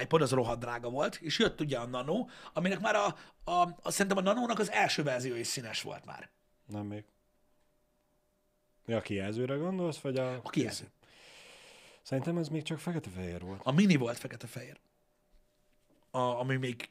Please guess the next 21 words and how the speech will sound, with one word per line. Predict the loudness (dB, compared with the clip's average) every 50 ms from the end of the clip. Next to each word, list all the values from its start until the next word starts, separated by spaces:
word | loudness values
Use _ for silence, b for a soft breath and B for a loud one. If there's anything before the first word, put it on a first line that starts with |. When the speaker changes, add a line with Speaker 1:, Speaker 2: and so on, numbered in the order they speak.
| 0
Speaker 1:
mini | 4 4 4 4
merevlemezes | 4 2 0 0 -4 -8 -8 -8 -8 -6 -6 -6
volt, | -6 -4 -6 -6 -6 -8 b b b b
és | b -8
a | 4
Nano | 6 8 8 8 6 4
szerintem | 4 2 2 2 0 0
az | 2 4
első, | 4 4 4 2 0 b b b b
lehet, | b 6 6 6
hogy | 6 0
igazad | -2 -2 -4 -2 -2
van, | -2 -2 -2
nem | -2 -4 -4
tudom, | -2 -2 0 0 -2 -4 b b b b b b b b b b _ _ _
de, | 4 6 8 8 8 6 4 -4 _
de | 4 6 8
nagyon | 10 10 10 8
az | 8 6
elején | 4 4 2 0 -2 -2 -2
voltunk, | -2 0 -2 0 0 -2 -2 -2 -4